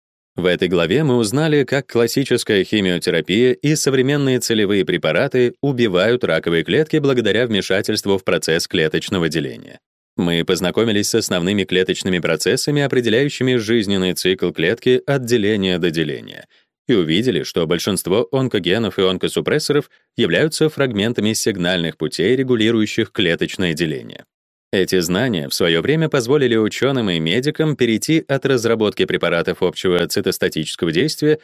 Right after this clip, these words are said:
влияющих на все делящиеся клетки, к поиску лекарств нового поколения, атакующих конкретную молекулу, конкретный поврежденный именно в этой опухоли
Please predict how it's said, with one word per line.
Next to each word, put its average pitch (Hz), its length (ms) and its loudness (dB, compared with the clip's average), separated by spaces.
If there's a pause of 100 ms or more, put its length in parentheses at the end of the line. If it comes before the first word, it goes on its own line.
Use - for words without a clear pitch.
(180)
влияющих 117 640 0
на 107 140 0
все 104 220 0
делящиеся 90 560 0
клетки, 85 420 -2 (380)
к - 80 -20
поиску 101 420 2
лекарств 131 580 -2
нового 104 420 0
поколения, 95 640 0 (220)
атакующих 127 720 0
конкретную 92 640 0
молекулу, 76 580 -4 (300)
конкретный 90 640 0
поврежденный 90 640 0
именно 135 480 0
в 87 100 -4
этой 104 280 0
опухоли 117 500 0